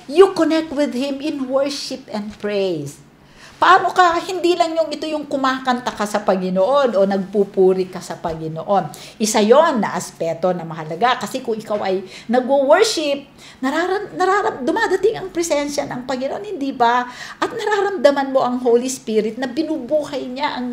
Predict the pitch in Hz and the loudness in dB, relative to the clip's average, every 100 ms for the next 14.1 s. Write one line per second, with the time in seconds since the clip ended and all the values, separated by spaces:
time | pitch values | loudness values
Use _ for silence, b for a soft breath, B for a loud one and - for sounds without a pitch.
0 | 240 - 247 247 240 240 269 262 262 381 | -8 -8 -6 -6 -6 -6 -6 -4 -4 -6
1 | - B B B 262 269 - 254 254 254 | -10 B B B -4 -4 -4 -4 -2 -2
2 | 233 214 277 294 226 196 190 185 285 285 | -2 -4 -6 -6 -4 -4 -6 -6 -6 -8
3 | - B B - 247 320 311 277 269 254 | -10 B B -6 -4 -2 -4 -6 -6 -4
4 | 240 233 240 220 208 302 262 247 208 233 | -4 -4 -4 -4 -6 -8 -8 -8 -8 -8
5 | 214 277 277 - 277 294 277 - - - | -4 -6 -4 -8 -6 -6 -8 -8 -8 -8
6 | - 269 339 B B - - 285 277 254 | -6 -6 -8 B B -10 -8 -4 -4 -4
7 | 269 269 262 247 262 262 - 262 262 254 | -6 -8 -10 -10 -10 -10 -10 -10 -8 -10
8 | - 233 226 247 302 - B B B B | -8 -6 -4 -4 -8 -10 B B B B
9 | 277 294 262 247 254 269 262 247 247 247 | -4 -2 -2 -2 -4 -4 -6 -6 -6 -6
10 | 254 254 - - 302 330 302 220 196 B | -8 -8 -12 -6 -4 -2 -2 2 0 B
11 | B 277 339 453 - - 208 185 - - | B -8 0 0 -2 -6 -4 -4 -6 -8
12 | 175 185 185 311 330 185 - B B 349 | -6 -6 -2 4 6 6 0 B B 2
13 | 415 370 320 330 359 370 - 269 226 147 | 2 0 -2 0 2 2 -2 -4 -4 -6
14 | - | -10